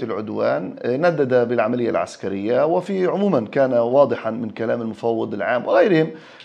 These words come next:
بأنهم كانوا يقولون: "أين سوف يذهب الناس في رفح؟ هل سوف يذهبون إلى القبر؟"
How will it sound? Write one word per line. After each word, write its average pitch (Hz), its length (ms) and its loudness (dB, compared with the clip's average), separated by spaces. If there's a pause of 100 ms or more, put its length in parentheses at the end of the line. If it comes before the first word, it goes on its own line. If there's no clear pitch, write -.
بأنهم 147 320 2
كانوا 143 240 2
يقولون: 131 520 0
"أين 135 200 0
سوف 113 220 -8
يذهب 117 300 0
الناس 117 360 -4
في 107 100 -8
رفح؟ 135 500 0
هل 110 100 -8
سوف 101 180 -12
يذهبون 104 440 -4
إلى 107 200 -2
القبر؟" 165 440 0